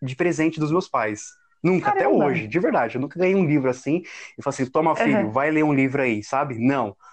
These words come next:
Speaker 1: O único livro que a gente tem em casa é a Bíblia aberta no Salmo cento e vinte e oito, né? Que fica lá pegando
Speaker 2: <laughs> Sim.
Speaker 1: pó.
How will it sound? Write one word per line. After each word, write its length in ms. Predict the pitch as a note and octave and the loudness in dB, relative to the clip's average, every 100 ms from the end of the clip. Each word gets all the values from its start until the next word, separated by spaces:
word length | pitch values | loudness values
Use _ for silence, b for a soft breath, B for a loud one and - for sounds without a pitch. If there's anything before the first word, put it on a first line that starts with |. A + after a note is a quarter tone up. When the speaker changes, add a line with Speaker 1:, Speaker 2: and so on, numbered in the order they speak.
| b b | b b
Speaker 1:
O 100 | C#3 | 2
único 260 | G#3+ B3 A#3 | 2 2 2
livro 200 | G#3+ G#3 | 2 2
que 100 | G3 | 0
a 60 | |
gente 220 | F3+ F#3 F3 | 0 0 0
tem 140 | E3+ | -2
em 60 | F3 | -2
casa 380 | C#3+ D3+ D#3 | -2 0 0
é 20 | D#3+ | 0
a 40 | |
Bíblia 300 | B2+ D3 D#3+ | 0 0 0
aberta 260 | C#3+ C#3+ C#3+ | 0 -2 -2
no 80 | |
Salmo 220 | - D3 C#3 | -2 -4 -2
cento 180 | E3+ | -4
e 40 | F3 | -2
vinte 180 | F#3 - | -4 0
e 60 | |
oito, 280 | C3+ A#2+ - | 2 2 -2
né? 220 | A2 A#2+ F#3 | -8 -6 -4
Que 280 | - D#4 | -2 0
fica 200 | - C#4 | 2 2
lá 80 | C3+ | 2
pegando 280 | D#3 - F#3+ | 0 0 0
Speaker 2:
<laughs> 0 | |
Sim. 280 | F#4 D4+ | 0 0
Speaker 1:
pó. 80 | A#3 | 0